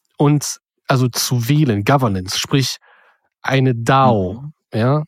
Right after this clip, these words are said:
Speaker 1: ähm, also eine dezentrale, autonome Organisation, die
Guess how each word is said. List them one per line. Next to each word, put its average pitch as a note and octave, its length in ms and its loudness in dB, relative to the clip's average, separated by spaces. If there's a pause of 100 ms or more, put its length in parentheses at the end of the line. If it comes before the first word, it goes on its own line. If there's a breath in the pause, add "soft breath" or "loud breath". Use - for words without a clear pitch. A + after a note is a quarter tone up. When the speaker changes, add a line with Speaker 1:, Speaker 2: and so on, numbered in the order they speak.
(120)
Speaker 1:
ähm, A2+ 400 0
also C3 180 -2
eine A2+ 200 0
dezentrale, C3 920 0
autonome C#3 680 2
Organisation, A#2+ 1080 0 (880 soft breath)
die B2 280 2